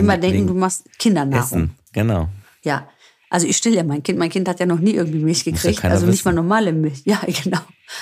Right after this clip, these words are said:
Speaker 2: Spaß
Speaker 1: Und ich
Speaker 2: dir
Speaker 1: nehme
Speaker 2: vierunddreißig Euro
Speaker 1: anderthalb
Speaker 2: für
Speaker 1: Liter.
Speaker 2: diese kleine Plastikflaschen nicht
Speaker 1: <laughs>
Speaker 2: kaufen.
Speaker 1: Ja, und wir haben anderthalb Liter Wasser.
Speaker 2: Sehr
Speaker 1: Das
Speaker 2: gut.
Speaker 1: habe ich, und jetzt, als wir in Bologna waren, ähm, hatte ich noch so eine zerknüllte im Kinderwagen, noch so, so eine, so eine halbe und noch,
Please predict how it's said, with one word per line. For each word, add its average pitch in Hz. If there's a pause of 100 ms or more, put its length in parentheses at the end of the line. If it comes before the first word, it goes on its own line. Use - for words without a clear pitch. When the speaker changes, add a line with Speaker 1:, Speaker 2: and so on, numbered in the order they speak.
(140)
Speaker 2:
Spaß 190
Speaker 1:
Und 190
ich 196
Speaker 2:
dir 190
Speaker 1:
nehme 190
Speaker 2:
vierunddreißig 170
Euro -
Speaker 1:
anderthalb 180
Speaker 2:
für -
Speaker 1:
Liter. -
Speaker 2:
diese 101
kleine 98
Plastikflaschen 87
nicht 85
Speaker 1:
<laughs> -
Speaker 2:
kaufen. -
Speaker 1:
Ja, 240
und 185
wir 185
haben 180
anderthalb 180
Liter 185
Wasser. 180 (580)
Speaker 2:
Sehr 120
Speaker 1:
Das 190
Speaker 2:
gut. -
Speaker 1:
habe 220
ich, 151
und 180
jetzt, 226
als 175
wir 185
in 180
Bologna 190
waren, 233
ähm, 190
hatte 196
ich 180
noch 180
so -
eine 165
zerknüllte 185
im 147
Kinderwagen, 139
noch 139
so, 147
so 139
eine, 131
so 120
eine 135
halbe 196
und 170
noch, 156